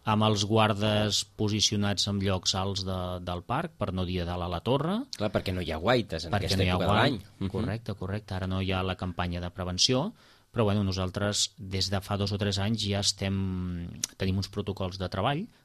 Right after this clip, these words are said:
Speaker 1: en els quals, doncs, assumim, en el cas que no estigui desplegat, doncs, aquest dispositiu de prevenció d'incendis, doncs, el, les, els mateixos guardes ocupen els, els seus llocs, eh, en aquest cas,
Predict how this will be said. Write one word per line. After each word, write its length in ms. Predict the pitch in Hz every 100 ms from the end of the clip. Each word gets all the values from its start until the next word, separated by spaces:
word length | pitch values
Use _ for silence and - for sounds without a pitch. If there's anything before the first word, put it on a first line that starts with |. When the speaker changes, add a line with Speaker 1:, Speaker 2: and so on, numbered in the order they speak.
| -
Speaker 1:
en 80 | 92
els 160 | 87
quals, 260 | - 87 90
doncs, 220 | 98 95
assumim, 520 | 104 98 90 95 104 147
en 140 | 95
el 100 | 87 90
cas 260 | 104 98 -
que 100 | 92
no 100 | 90
estigui 280 | - 90
desplegat, 420 | 90 - 92 92 90
doncs, 200 | 90 92
aquest 140 | 87
dispositiu 460 | 87 - 90 - 92
de 100 | 90
prevenció 340 | 92 92 92
d'incendis, 500 | 90 - 98 104 - - - - -
doncs, 400 | 101 98 104 113
el, 1200 | 107 95 92 92 90 87 90 85 87 80 78 -
les, 240 | 95 - -
els 100 | 95
mateixos 340 | 90 92 92 101
guardes 360 | 92 95 104
ocupen 380 | 95 95 98 95
els, 280 | 92 87 -
els 140 | 92 -
seus 140 | 92
llocs, 400 | 101 101 113 - -
eh, 120 | 95 90 95
en 100 | 85
aquest 180 | 85 -
cas, 260 | 85 87